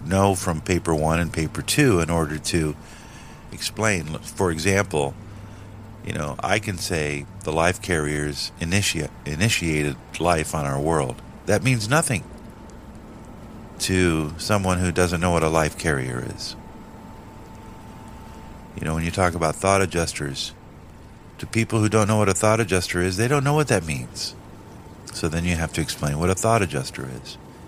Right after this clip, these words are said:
And you have to use corollary language that people are familiar with.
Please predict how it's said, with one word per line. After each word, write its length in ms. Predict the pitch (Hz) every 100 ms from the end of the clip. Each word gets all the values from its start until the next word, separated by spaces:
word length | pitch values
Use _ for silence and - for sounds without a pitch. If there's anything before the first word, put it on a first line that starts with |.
| - - - - - -
And 100 | 78
you 60 | 85
have 100 | 82
to 100 | 82
use 220 | 80 76
corollary 640 | - 107 98 92 87 82
language 500 | 80 104 120 87 73
that 200 | - 71
people 340 | - 87 - 80
are 120 | 71
familiar 420 | - 95 139 104
with. 200 | 71 64